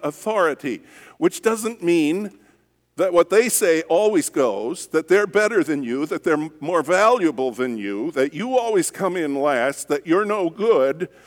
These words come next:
but in the sense in which you would always consider the feelings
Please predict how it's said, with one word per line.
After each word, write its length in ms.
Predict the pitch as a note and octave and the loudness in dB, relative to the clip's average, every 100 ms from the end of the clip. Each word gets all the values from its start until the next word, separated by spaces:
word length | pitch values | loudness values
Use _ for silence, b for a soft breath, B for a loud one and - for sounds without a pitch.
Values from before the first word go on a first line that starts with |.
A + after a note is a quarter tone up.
| B B B _ | B B B _
but 180 | - A3 | -8 -6
in 140 | A#3 A#3 | -4 -4
the 80 | |
sense 640 | A3+ - A#3+ B3+ D4+ - - - | -4 -4 -2 -2 -4 -6 -8 -8
in 220 | A#3 C4 | -8 -6
which 320 | G3+ G#3 - | -8 -10 -12
you 160 | - A3 | -12 -12
would 440 | F#3+ D#3 F3 E3 D3+ b b b b b _ _ _ _ _ _ _ | -6 -2 -2 -4 -10 b b b b b _ _ _ _ _ _ _
always 680 | E3+ B3+ C4+ A3+ A#3+ - - b b b b b b _ _ _ _ _ _ _ | -8 -6 -6 -6 -8 -12 -16 b b b b b b _ _ _ _ _ _ _
consider 840 | - F3 F3+ - - A3 D3 G#2+ | -12 -10 -10 -10 -8 -8 -6 -6
the 120 | B2+ C#3+ | -6 -12
feelings 1000 | - - A#3+ E3 F#2+ F2 G2 - - | -16 -12 -8 -6 -8 -14 -20 -20 -20